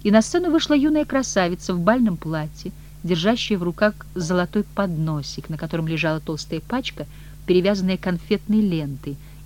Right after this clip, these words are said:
и бриллиантовое колье, от которого во все стороны отскакивали синие, желтые и красные огни. Дунчель отступил на шаг, и лицо его покрылось бледностью. Зал замер.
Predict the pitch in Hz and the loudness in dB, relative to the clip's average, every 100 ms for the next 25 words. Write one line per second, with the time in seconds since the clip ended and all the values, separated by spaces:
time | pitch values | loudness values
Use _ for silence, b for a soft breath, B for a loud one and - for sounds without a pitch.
0 | - 190 160 220 220 233 262 - 254 247 | 0 4 8 10 10 8 6 2 0 0
1 | 247 - 226 220 170 160 143 B B B | 0 0 2 2 2 0 -2 B B B
2 | - 151 170 165 165 160 160 180 - - | -6 -2 0 2 2 2 0 -4 -2 -2
3 | 160 151 156 - 156 156 151 151 - 269 | -2 -2 -2 -4 -4 -4 -4 -4 -4 -2
4 | 247 156 143 196 262 - 202 B B B | 0 0 0 -2 -2 -6 -10 B B B
5 | - 156 - 175 208 - 170 160 143 139 | -10 -10 -6 -4 -4 -4 -6 -4 -4 -4
6 | 135 147 - - - - - - - - | -6 -6 -14 -18 -18 -18 -18 -20 -20 -12
7 | - 156 202 185 185 180 - 180 - 214 | -6 2 4 4 0 -2 -4 -8 0 0
8 | 175 151 151 143 147 147 170 160 156 151 | 0 -2 -4 -4 -6 -4 -4 -4 -4 -6
9 | 165 160 156 156 190 147 131 - - - | -4 -4 -2 -2 -2 -4 -6 -8 -14 -16
10 | - - - - - - 143 147 147 147 | -16 -18 -20 -20 -18 -12 -6 -4 -4 -2
11 | 185 175 123 | -2 -2 -6